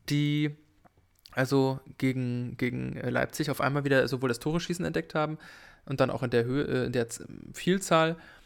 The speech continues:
als eben auch das Siegen. Und, äh, und unser guter Undav, der, äh, in der Hinrunde sich noch nicht so wirklich als, äh, ähm, Vertreter von Guirassy, solange er nicht spielt, oder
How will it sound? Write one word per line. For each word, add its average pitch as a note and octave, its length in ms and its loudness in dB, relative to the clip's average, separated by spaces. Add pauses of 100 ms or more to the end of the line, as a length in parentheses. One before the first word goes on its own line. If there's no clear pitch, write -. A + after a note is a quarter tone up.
(320)
als C3+ 300 0
eben C3 200 2
auch A#2 140 0
das - 300 -6
Siegen. A#3 460 -2 (180)
Und, D#3 500 4
äh, D3 420 6 (140)
und C#3+ 200 -2
unser C#3 240 2
guter C#3+ 260 2
Undav, D3 380 2
der, B2 500 -2 (160)
äh, - 40 -16 (720)
in D3 160 -2
der D3 100 10
Hinrunde F3+ 840 2 (160)
sich - 480 -4
noch B2 140 -4
nicht F3 180 2
so B2 120 -2
wirklich - 280 2
als, - 480 0 (420)
äh, - 60 2
ähm, A#2+ 720 0
Vertreter D3 640 4
von C3+ 260 -4
Guirassy, C3 400 -2
solange C3 300 -4
er B2 80 0
nicht A#2+ 120 -4
spielt, F3 320 0
oder F3 320 8